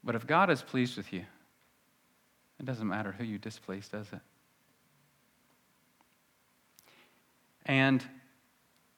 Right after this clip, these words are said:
if all men are pleased with you, but God is displeased with you, hmm, you don't want that either.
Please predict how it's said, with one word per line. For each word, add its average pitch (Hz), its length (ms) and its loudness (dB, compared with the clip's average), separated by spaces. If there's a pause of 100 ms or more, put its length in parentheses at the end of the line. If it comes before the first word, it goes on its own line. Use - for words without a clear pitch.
(500)
if 123 200 0
all 143 180 8
men 127 220 4
are 117 80 2
pleased 113 320 -2
with 107 180 -4
you, 110 160 -2 (1500)
but 113 120 -6
God 120 180 2
is 104 100 -2
displeased 110 480 -2
with 98 180 -4
you, 95 100 -4
hmm, 107 300 -4 (540)
you 117 60 -8
don't 110 120 -2
want 110 180 -2
that 113 160 2
either. 104 320 0